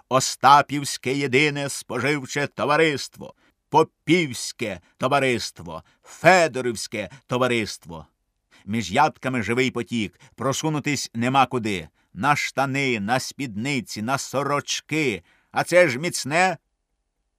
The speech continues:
Зубами не розірвеш. А по чим?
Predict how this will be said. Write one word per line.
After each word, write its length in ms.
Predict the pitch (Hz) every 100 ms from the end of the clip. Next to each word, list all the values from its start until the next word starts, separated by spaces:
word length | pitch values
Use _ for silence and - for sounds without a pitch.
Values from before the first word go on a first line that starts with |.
| _
Зубами 680 | 90 143 170 208 226 214 190
не 140 | 175
розірвеш. 800 | 160 135 131 123 110 90 90 _ _ _ _ _ _ _
А 160 | 123 143
по 160 | 156
чим? 440 | - 135 151 156